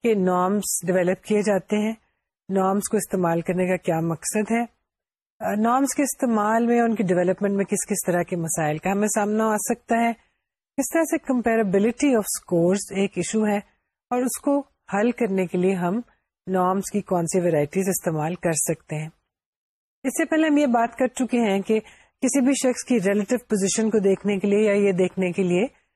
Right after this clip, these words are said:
کہ را اسکورز کی ایک مکمل ڈسٹریبیوشن میں اس کا مقام کیا ہے اور وہ کہاں پر کھڑا ہے اور ایوریج یا مین پرفارمنس کے ساتھ اس کا کیا رشتہ ہے یا کیا اس کی ریلیونس کیا ہے،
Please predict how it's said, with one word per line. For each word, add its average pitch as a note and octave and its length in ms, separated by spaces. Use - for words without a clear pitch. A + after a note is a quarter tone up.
کہ A3+ 60
را F#3+ 300
اسکورز A#3 560
کی A#3 80
ایک G#3 220
مکمل G3+ 420
ڈسٹریبیوشن G3+ 600
میں A3 120
اس A3 200
کا D#4 160
مقام F3 500
کیا E3+ 340
ہے D#3 60
اور G3+ 100
وہ G#3+ 100
کہاں G#3+ 320
پر A3 160
کھڑا E3 340
ہے E3 140
اور F#3+ 340
ایوریج A3+ 420
یا A3+ 140
مین G3+ 540
پرفارمنس F3 600
کے G3 80
ساتھ E3+ 440
اس A3 180
کا D4 160
کیا F#3 240
رشتہ E3 360
ہے F3 200
یا F3 120
کیا F#3 220
اس F3+ 180
کی F3+ 140
ریلیونس F#3+ 520
کیا E3 320
ہے، D3 100